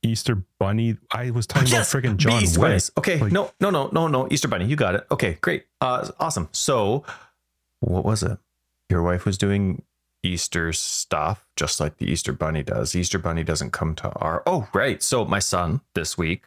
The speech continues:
Speaker 2: uh, parents, <clears throat> uh, were driving with their kids. Um, earmuffs for two minutes, please. Um, my son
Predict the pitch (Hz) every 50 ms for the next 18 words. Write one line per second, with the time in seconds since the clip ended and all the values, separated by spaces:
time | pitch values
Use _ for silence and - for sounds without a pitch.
0 | _ _ - 95 98 92 90 87 - - - 123 113 104 123 170 - - - -
1 | - _ - - - - - - - - - _ _ _ _ _ - 98 92 90
2 | 87 - - - - - 101 92 95 92 87 92 - 98 - - 185 196 190 -
3 | - - _ _ _ _ _ _ _ _ _ _ - 113 113 113 117 117 117 -
4 | - _ _ _ _ - 123 110 104 95 87 - - - - - _ - 104 95
5 | 92 90 87 82 - 95 95 - - - - - - - - - - - _ _
6 | _ _ _ _ _ _ _ - 101 92 90 90 87 85 85 87 85 - - _
7 | _ _ _ - 110 104 95 92 92 92 92 90 90 90 87 87 87 87 87 85
8 | 85 85 85 - - - - - 123 104 90 90 101 107 117